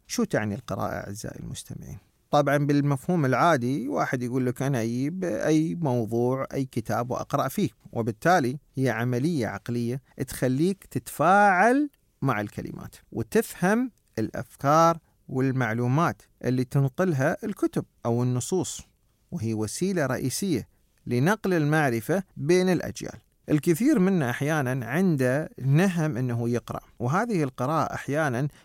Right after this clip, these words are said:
تأخذ منحة، آه، ضمن أهداف وسياقات. واحد همه: "أنا متى بخلص هذا الكم الهائل من الكتب؟" واحد همه، آه، ينجز. ونحن لا ننسى حقيقة،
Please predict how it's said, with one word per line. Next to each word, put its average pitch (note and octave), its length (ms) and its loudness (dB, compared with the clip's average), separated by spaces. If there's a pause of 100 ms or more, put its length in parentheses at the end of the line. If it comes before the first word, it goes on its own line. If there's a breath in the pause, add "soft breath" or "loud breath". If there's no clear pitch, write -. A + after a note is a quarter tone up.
(120)
تأخذ F#3 420 0 (140)
منحة، F#3 640 2 (100)
آه، C4+ 300 -6
ضمن G3 340 0
أهداف C3+ 560 2
وسياقات. D3 760 0 (120)
واحد C#3+ 440 0
همه: D3+ 400 0
"أنا C3 160 -2
متى A#2 280 -2
بخلص G#3+ 800 0 (260 soft breath)
هذا A#2+ 260 2
الكم A2+ 360 -4
الهائل A#2 480 -4
من A2 80 -6
الكتب؟" F#3+ 500 0 (160 loud breath)
واحد A2+ 460 2
همه، A#2 400 0
آه، A2 520 -2
ينجز. F#3+ 720 4 (220 soft breath)
ونحن B2+ 420 2
لا D#3+ 200 2
ننسى D3+ 280 -2
حقيقة، - 680 -8